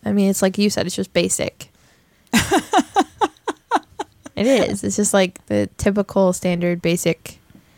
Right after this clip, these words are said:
Speaker 1: teenage female.
Speaker 2: Well, and, like, they do include in this list, like, uh, using Bath and Body Works body spray.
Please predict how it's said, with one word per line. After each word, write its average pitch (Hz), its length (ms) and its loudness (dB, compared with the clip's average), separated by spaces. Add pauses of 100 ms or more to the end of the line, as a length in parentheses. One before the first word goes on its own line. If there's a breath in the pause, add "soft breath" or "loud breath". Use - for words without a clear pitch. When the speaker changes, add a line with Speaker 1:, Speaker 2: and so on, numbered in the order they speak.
(800 soft breath)
Speaker 1:
teenage 170 540 0 (680 loud breath)
female. - 420 -4 (400 loud breath)
Speaker 2:
Well, 311 240 2
and, 285 160 -2
like, 294 220 0
they 294 180 0
do 320 200 2
include 302 320 0
in 247 120 0
this 226 180 0
list, 240 580 0 (300 soft breath)
like, 196 520 0 (200)
uh, 180 300 2
using 196 640 -2
Bath 185 220 2
and 190 120 0
Body 180 240 2
Works 170 240 0
body 160 300 2
spray. - 460 -6